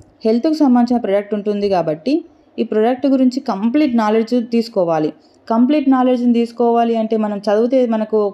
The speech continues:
కంప్లీట్ నాలెడ్జ్ వస్తుందా? వస్తది. కాకపోతే కొంచెం మనం వాడితే కూడా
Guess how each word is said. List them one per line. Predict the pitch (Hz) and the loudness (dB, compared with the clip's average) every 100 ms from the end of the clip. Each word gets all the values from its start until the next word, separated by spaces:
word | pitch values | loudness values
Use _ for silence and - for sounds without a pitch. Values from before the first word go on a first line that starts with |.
| 202 | -4
కంప్లీట్ | 196 220 208 | -4 -4 -2
నాలెడ్జ్ | 202 190 196 | -2 -2 -4
వస్తుందా? | 202 190 226 - _ _ _ _ _ - 175 | -2 -2 -4 -8 _ _ _ _ _ -6 -6
వస్తది. | - 254 160 - _ _ _ - | -2 -2 -2 -6 _ _ _ -6
కాకపోతే | 175 208 220 220 294 311 - - | -4 -2 -4 -2 -2 -2 -8 0
కొంచెం | 247 247 277 247 | 0 2 2 2
మనం | 240 214 | 0 0
వాడితే | 190 196 226 240 247 | -2 0 0 0 0
కూడా | 240 247 | 0 0